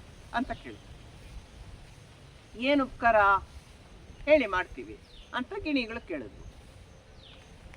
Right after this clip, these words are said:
"ನೀವು ಆ ಪಕ್ಕ ದೂರದ ಕಾಡಲ್ಲಿ ಇದೆಯಲ್ಲ ನಮ್ಮ ಜೇನುಹುಳುಗಳು, ದಯವಿಟ್ಟು ಹೋಗ್ಬಿಟ್ಟು ಅವಕ್ಕೆಲ್ಲ ಹೇಳ್ತೀರಾ? ಮತ್ತೆ ನಮ್ಮ ಕಾಡಿಗೆ ಬರ್ಲಿ" ಅಂತ ಕೇಳ್ಕೊಂಡ್ರು.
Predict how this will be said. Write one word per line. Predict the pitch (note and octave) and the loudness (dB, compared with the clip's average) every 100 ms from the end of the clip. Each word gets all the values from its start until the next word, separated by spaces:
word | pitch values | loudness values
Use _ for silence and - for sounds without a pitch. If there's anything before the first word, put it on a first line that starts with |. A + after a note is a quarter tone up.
| - - - - F#4 | -16 -18 -20 -14 -2
"ನೀವು | G#4 F#4+ | 0 4
ಆ | F4 E4 | 4 2
ಪಕ್ಕ | - E4+ - - G#4 - | 0 -8 -8 -4 -4 0
ದೂರದ | F4 G3+ G#4+ G#3 | 2 4 4 2
ಕಾಡಲ್ಲಿ | - G3 F#3 G3+ G#3 G#3 G3+ C3 - - - - - - - | 2 4 6 6 4 4 0 -2 -8 -18 -20 -20 -20 -18 -14
ಇದೆಯಲ್ಲ | F3 G3+ G3 F#3 | -4 0 0 0
ನಮ್ಮ | E3+ E3 E3 D#3+ | -2 -2 -2 -4
ಜೇನುಹುಳುಗಳು, | B2 E3 F#3 G3+ - E3 D3 C3+ - - - - - F#3+ | -4 -2 -2 -2 -6 -6 -8 -10 -12 -20 -20 -20 -8 2
ದಯವಿಟ್ಟು | G#3 C4+ D#4 - | 2 4 0 -2
ಹೋಗ್ಬಿಟ್ಟು | - A3+ G#3+ G4 - G3+ F3+ - - - - | 0 0 0 -8 -6 -4 -4 -6 -18 -12 -4
ಅವಕ್ಕೆಲ್ಲ | F3+ E3+ F3+ G3 | -4 -2 -2 -2
ಹೇಳ್ತೀರಾ? | E3+ F3 G#3+ G#3 F#3+ D#3 D3 - - - - - - - - - | -2 -2 -2 0 0 2 0 -2 -16 -18 -18 -16 -16 -16 -18 -2
ಮತ್ತೆ | D#4 - - E4 | -2 -2 -2 0
ನಮ್ಮ | D4+ A3 | 2 -2
ಕಾಡಿಗೆ | - E4+ F3+ F#3+ - | 2 2 4 0 -2
ಬರ್ಲಿ" | D#3 D#3 F3+ D3 B2+ - - - - - - - - - - | -2 0 -2 -2 -4 -10 -20 -20 -20 -20 -18 -18 -18 -20 -12
ಅಂತ | B3 A#3+ | -10 -10
ಕೇಳ್ಕೊಂಡ್ರು. | C4 C#4+ - C#4+ - | -2 -2 -2 -10 -14